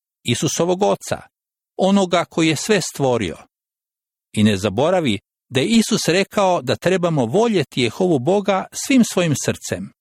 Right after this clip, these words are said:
Voliš li ti Jehovu? Kako možemo dokazati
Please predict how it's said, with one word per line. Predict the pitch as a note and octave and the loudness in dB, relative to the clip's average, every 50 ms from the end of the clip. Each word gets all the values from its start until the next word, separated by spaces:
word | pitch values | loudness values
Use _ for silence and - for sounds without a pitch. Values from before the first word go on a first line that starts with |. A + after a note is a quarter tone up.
| _ _ _ _ _ _ _ _ _ _ _ _ _ _ | _ _ _ _ _ _ _ _ _ _ _ _ _ _
Voliš | - E2 E2 F2 F#2 G#2+ A#2 - - | -8 -4 -2 0 0 0 -2 -2 -2
li | D#3+ D#3 | -2 -4
ti | - - - C#3+ | -2 -2 -2 0
Jehovu? | D3 D#3 - - - - G2 F#2+ A2+ E3+ G3+ - _ _ _ _ _ _ _ _ _ _ _ _ _ _ _ _ _ _ _ _ _ _ _ _ _ _ _ _ _ - | 0 0 -2 -2 -2 -2 -2 0 -2 -4 -4 -6 _ _ _ _ _ _ _ _ _ _ _ _ _ _ _ _ _ _ _ _ _ _ _ _ _ _ _ _ _ -6
Kako | - C4 - - A3+ | -4 -4 0 0 2
možemo | F#3+ F3+ E3 - F3+ E3 D#3 D3 C3+ A#2+ - - | 2 2 2 2 2 2 2 2 2 0 -2 -4
dokazati | A#2 B2+ A#2+ - - A#2+ B2 C3 C#3+ D3+ C#3+ B2 - - G2+ E2+ - | -4 -4 -2 0 -2 0 0 0 0 -2 -2 -4 -2 -4 -4 -4 -4